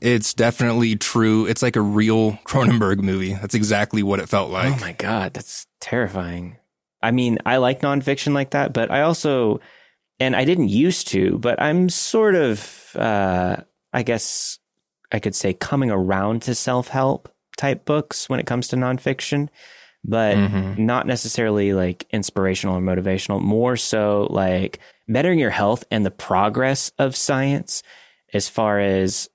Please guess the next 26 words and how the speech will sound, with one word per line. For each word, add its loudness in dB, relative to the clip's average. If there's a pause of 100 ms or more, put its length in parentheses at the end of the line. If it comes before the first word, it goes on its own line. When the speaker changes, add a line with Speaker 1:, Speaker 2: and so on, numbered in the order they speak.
(360)
Speaker 2:
the 0
mind 0
and -2
the -2
body 0
go. 0
Have -2
you 2
heard, 0 (300)
this 0
is -2
one 0
of 0
my -2
favorite 0
nonfiction -2
books. -4 (100)
Have -4
you 2
heard 0
of 0 (460)
The -2
Mind 0
Body 2
Prescription -2
from, -4